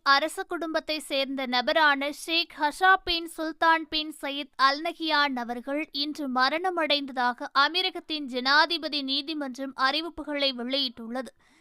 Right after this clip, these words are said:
இது குறித்து அமீரகத்தின் அதிகாரபூர்வ செய்தி நிறுவனமான வாம் வெளியிட்டுள்ள செய்தியில்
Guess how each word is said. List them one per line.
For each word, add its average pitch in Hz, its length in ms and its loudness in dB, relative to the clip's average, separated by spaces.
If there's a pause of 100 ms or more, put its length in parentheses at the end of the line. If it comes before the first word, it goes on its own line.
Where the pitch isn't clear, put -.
(220)
இது 349 240 -2
குறித்து 339 420 -6 (160)
அமீரகத்தின் 330 680 -2 (120)
அதிகாரபூர்வ 302 920 0
செய்தி 294 360 -6
நிறுவனமான 269 800 -2
வாம் 285 380 4
வெளியிட்டுள்ள 302 640 0 (120)
செய்தியில் 247 480 -10